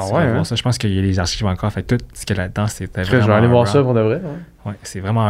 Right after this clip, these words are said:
Speaker 1: raw. Fait que j'ai mis, j'ai mis tout
Speaker 2: Puis là,
Speaker 1: les
Speaker 2: le monde
Speaker 1: vidéos.
Speaker 2: peut aller là. Le monde qui veut, ils peuvent aller là,
Speaker 1: Ouais.
Speaker 2: checker ça.
Speaker 1: C'est ça.
Speaker 2: Ok.
Speaker 1: Fait qu'ils peuvent aller là. Ils peuvent pas mettre de messages, mais ils peuvent, ils peuvent faire des, des réactions.
Speaker 2: Ok, ok, ok.
Speaker 1: Fait que moi, je pompais toutes mes vidéos là-dedans, euh, toutes mes burgers, tu sais, j'en ai mangé comme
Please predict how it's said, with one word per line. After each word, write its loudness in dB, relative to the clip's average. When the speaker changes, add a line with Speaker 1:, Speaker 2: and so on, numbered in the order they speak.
Speaker 1:
raw. 6
Fait -6
que -10
j'ai -10
mis, -8
j'ai -10
mis -6
tout -6
Speaker 2:
Puis 8
là, 8
Speaker 1:
les 0
Speaker 2:
le 2
monde 6
Speaker 1:
vidéos. 4
Speaker 2:
peut 4
aller 4
là. 2
Le -4
monde 2
qui -6
veut, 6
ils 0
peuvent 2
aller 4
là, 4
Speaker 1:
Ouais. 2
Speaker 2:
checker 0
ça. 0
Speaker 1:
C'est -4
ça. 2
Speaker 2:
Ok. 0
Speaker 1:
Fait -4
qu'ils -16
peuvent -2
aller 2
là. 2
Ils -6
peuvent 0
pas 2
mettre 4
de 2
messages, 2
mais 2
ils -2
peuvent, -2
ils -8
peuvent -2
faire 0
des, 2
des -2
réactions. -2
Speaker 2:
Ok, 4
ok, 4
ok. 4
Speaker 1:
Fait -12
que -14
moi, -4
je -8
pompais -6
toutes -6
mes -4
vidéos -2
là-dedans, -6
euh, -8
toutes -14
mes -4
burgers, -4
tu -12
sais, -10
j'en -10
ai -8
mangé -10
comme -12